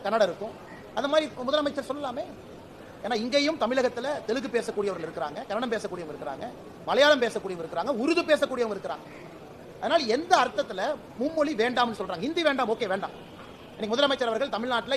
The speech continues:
எந்த பள்ளியிலும் பி எம் ஸ்ரீ பள்ளியில ஹிந்தி இருக்காதுன்னு சொல்லிட்டு பரவாயில்லைங்க, ஒண்ணும் பிரச்சனை இல்லை, மத்திய அரசு அனுமதி கொடுக்கும். ஆனா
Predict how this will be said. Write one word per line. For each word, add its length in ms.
எந்த 220
பள்ளியிலும் 360
பி 80
எம் 120
ஸ்ரீ 180
பள்ளியில 300
ஹிந்தி 240
இருக்காதுன்னு 380
சொல்லிட்டு 240
பரவாயில்லைங்க, 400
ஒண்ணும் 140
பிரச்சனை 180
இல்லை, 80
மத்திய 160
அரசு 140
அனுமதி 220
கொடுக்கும். 300
ஆனா 100